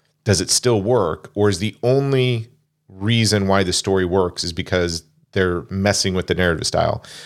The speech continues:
I don't wanna call it cheating, but it's almost like, "Well, we know our narrative isn't that strong, so putting a crutch on it by splitting it up in some way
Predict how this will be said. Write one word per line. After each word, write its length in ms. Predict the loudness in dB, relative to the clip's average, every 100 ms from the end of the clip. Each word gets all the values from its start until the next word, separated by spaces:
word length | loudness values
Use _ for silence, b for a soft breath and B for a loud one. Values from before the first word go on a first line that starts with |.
| B
I 60 | 0
don't 80 | 0
wanna 120 | 0
call 220 | 2 0
it 100 | 0
cheating, 640 | 0 2 0 -2 -6 -10 b b b b
but 100 | 0
it's 160 | 2
almost 360 | 2 2 2 2
like, 240 | 0 2
"Well, 300 | 2 2 2
we 120 | 2
know 160 | 2 2
our 80 | 2
narrative 380 | 4 4 4 2
isn't 220 | -2 0
that 200 | -2 0
strong, 760 | -4 0 2 2 2 0 -4 -6
so 320 | -2 2 0
putting 500 | 0 -4 0 2 2
a 140 | 0
crutch 500 | -2 -4 0 0 2
on 180 | 0 2
it 160 | 0 0
by 140 | 0
splitting 440 | 0 0 2 2 2
it 80 | 2
up 160 | 2
in 120 | 0 -2
some 260 | 0 0
way 460 | -2 0 0 -2